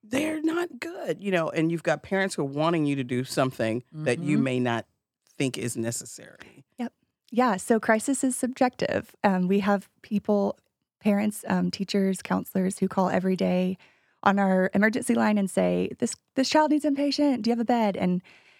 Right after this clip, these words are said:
Speaker 3: you know, instead of
Speaker 1: Mm.
Speaker 3: jumping and saying, uh, "Come bring them immediately," we talk to them and say, "Okay, what
Speaker 1: What's going
Speaker 3: is
Speaker 1: on?
Speaker 3: going on? Yeah, what
Speaker 1: Mm-hmm.
Speaker 3: is the crisis that they're in?" And sometimes, honestly, it's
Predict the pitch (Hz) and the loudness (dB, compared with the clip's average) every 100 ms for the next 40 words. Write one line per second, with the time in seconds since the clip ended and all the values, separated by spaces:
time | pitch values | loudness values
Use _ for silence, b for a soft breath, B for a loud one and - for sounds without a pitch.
0 | b b 196 175 165 185 185 - 202 185 | b b 0 2 2 2 0 2 0 2
1 | 190 190 190 185 175 170 160 202 - 92 | 0 2 0 0 0 0 -2 -4 -2 0
2 | 90 90 220 233 247 285 269 254 247 240 | 0 0 0 2 2 4 2 2 2 0
3 | 185 175 180 185 - 196 208 - 247 214 | 0 0 0 -4 -6 -4 -4 -2 0 2
4 | 190 185 196 170 175 - - 196 190 170 | 0 -2 -2 0 -2 -6 -2 0 0 0
5 | 180 - - 156 - 131 202 135 196 185 | 0 -2 -6 -8 -2 0 2 2 2 2
6 | 185 - 294 208 170 165 165 185 190 185 | 0 0 0 2 2 0 2 2 2 0
7 | - b b b 208 214 190 196 - - | -6 b b b 0 2 0 2 0 0
8 | 190 196 185 185 - 170 180 233 277 294 | 0 2 0 0 -2 -2 -2 2 2 2
9 | - 185 190 - 208 196 - 185 - - | 0 0 0 0 0 0 2 0 0 -14